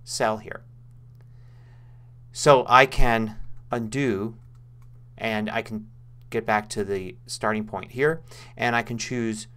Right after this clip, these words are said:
two vertical cells. So two cells like that, and I will do the same thing here. Merge cells under table. And I will merge these two. And I can type some text in there as well.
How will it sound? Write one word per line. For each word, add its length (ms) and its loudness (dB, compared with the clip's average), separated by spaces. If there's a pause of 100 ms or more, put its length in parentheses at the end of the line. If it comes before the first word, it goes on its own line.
(220)
two 300 -4
vertical 340 0
cells. 340 -10
So 440 -4 (580)
two 120 -12
cells 440 -4 (100)
like 160 -12
that, 380 2 (500)
and 240 -8
I 120 -6
will 80 -10
do 120 -10
the 80 -14
same 180 -10
thing 200 -14
here. 220 -12 (600)
Merge 320 -10
cells 540 -8
under 180 -16
table. 440 -12 (680)
And 300 -10
I 160 -2
will 240 -6 (340)
merge 200 -6
these 200 -4
two. 220 -10 (960)
And 320 -14
I 40 -14
can 140 -18
type 240 -2
some 200 -12
text 340 -8
in 100 -4
there 340 0
as 140 -4
well. 360 4